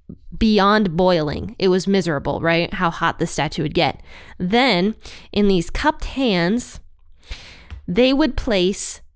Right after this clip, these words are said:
the firstborn son, the baby, into the hands, and the baby would literally just melt to death in the hands of this statue. And it was sick.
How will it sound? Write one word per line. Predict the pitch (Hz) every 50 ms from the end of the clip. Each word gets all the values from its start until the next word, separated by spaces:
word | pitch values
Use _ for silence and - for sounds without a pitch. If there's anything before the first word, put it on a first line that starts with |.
| _ -
the | 208 220 208
firstborn | - - - 226 214 220 226 - - - - - 208 196 196 190 185 190 185
son, | - - - 214 175 143 - - 185 - - _ - - -
the | 175 190 -
baby, | - 214 208 233 247 208 170 143 151 190 220 - - - - - _ _ -
into | 190 202 208 254 254
the | 247 247
hands, | 226 - 208 185 175 170 175 185 202 - - -
and | 196 208 208 214
the | 208 202 190 190 - - - - 180 - - -
baby | - 226 240 247 262 254 247
would | 214 202 180
literally | 208 202 202 202 190 190
just | 175 185 185 - 175
melt | 175 180 185 - - -
to | -
death | 175 156 139 131 190 - - - - - - - - - - - - - - -
in | - 214 214 214
the | 202
hands | 190 - 208 202 214 214 220 233 233 233 - -
of | - 190 180 160
this | 170 175 170 165 - - -
statue. | - - - - - 147 139 - - - - 104 - 190 - - _ _ _ - - - _ _ -
And | 208 208 202
it | -
was | - 202 190
sick. | - - - 135 98 - - - - -